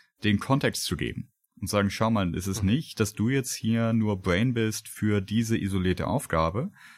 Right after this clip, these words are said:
Speaker 1: sondern genau wie du
Speaker 2: Mhm.
Speaker 1: sagst, in diesem Strukturbaum, das hier ist das Projekt, darum geht's hier eigentlich, deswegen sind wir hier
Speaker 2: Mhm.
Speaker 1: angetreten. Da gibt's irgendwie drei Themenbereiche und in, in einem Themenbereich, da gibt's eine Fragestellung, die versuchen wir aus diesen Daten zu beantworten.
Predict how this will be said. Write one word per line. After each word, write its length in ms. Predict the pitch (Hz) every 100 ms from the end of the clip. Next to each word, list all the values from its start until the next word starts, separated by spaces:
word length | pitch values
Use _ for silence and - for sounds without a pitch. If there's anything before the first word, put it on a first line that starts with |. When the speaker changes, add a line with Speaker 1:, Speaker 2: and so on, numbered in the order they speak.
| _
Speaker 1:
sondern 760 | - 104 107 117 117 117 120 - -
genau 360 | 98 123 180
wie 60 | 147
du 60 | 117
Speaker 2:
Mhm. 20 |
Speaker 1:
sagst, 220 | 117 -
in 60 | 104
diesem 220 | 95 95
Strukturbaum, 840 | - 87 - 135 156 139 135 135 - - _ _
das 220 | - 98 -
hier 120 | 202
ist 140 | -
das 80 | 113
Projekt, 560 | - 78 67 - 131 95
darum 300 | 107 127 92
geht's 280 | 85 85 -
hier 160 | 90
eigentlich, 420 | 65 62 - 78
deswegen 420 | 87 92 117 101 92
sind 260 | 92 90
wir 60 | 87
hier 140 | 80
Speaker 2:
Mhm. 60 | 65
Speaker 1:
angetreten. 800 | 87 87 - 65 65 - 208 - _ -
Da 120 | 95
gibt's 240 | 90 85
irgendwie 220 | - 82 80
drei 240 | - 131
Themenbereiche 840 | - 151 139 123 110 104 101 104 90
und 100 | 87
in, 140 | 85
in 120 | 82
einem 300 | - 120 175
Themenbereich, 720 | - 123 110 95 73 71 80
da 80 | -
gibt's 160 | 190 -
eine 80 |
Fragestellung, 720 | - 90 123 123 - 104 98
die 100 | 92
versuchen 520 | 90 92 82 117 - 113
wir 200 | 110 -
aus 240 | 113 -
diesen 260 | 110 101 90
Daten 260 | 90 -
zu 140 | 92 78
beantworten. 560 | - - - 50 -